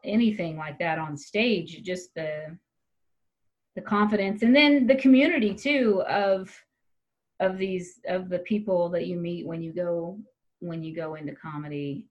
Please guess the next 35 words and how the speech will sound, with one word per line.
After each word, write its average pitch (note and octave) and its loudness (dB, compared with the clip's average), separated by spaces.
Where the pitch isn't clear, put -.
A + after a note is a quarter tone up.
Um, E3 -8
as F3+ -2
with F#3 -4
any F3+ -2
community, D#3+ -8
there's D3+ -14
assholes, D3+ -8
but, D#3+ -4
you B3 2
know, - -2
uh, A#3 12
but B3+ 4
yeah, D4 6
just C4 -2
the C4 0
community, B3+ 4
especially, G#4 0
like, G3 4
here G#3 2
in D3+ -2
Denver. C#3+ -6
I G3 -2
mean, G3+ -2
I've G#3+ 0
been, G3 0
I've G3+ -4
visited G3+ 0
a E3+ -2
lot E3 0
of D#3+ -10
scenes D#3 -12
and F3 -2
I E3+ -2
love E3+ -2
them D3+ -4